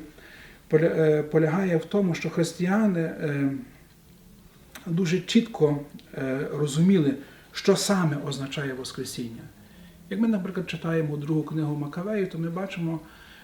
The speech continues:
е, що в сьомій главі є, е, розповідь, в якій, е, йдеться про сподівання на Воскресіння, але тут євреї думали, що <clears throat> мова йде про повернення до попереднього життя.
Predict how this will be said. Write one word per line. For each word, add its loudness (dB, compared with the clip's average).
е, -4
що -4
в -4
сьомій -2
главі 0
є, -2
е, -6
розповідь, -2
в -6
якій, -4
е, -10
йдеться -2
про -8
сподівання 0
на -4
Воскресіння, -4
але 0
тут -6
євреї -4
думали, -4
що -2
<clears throat> -14
мова 8
йде 2
про 0
повернення 2
до -4
попереднього 0
життя. -8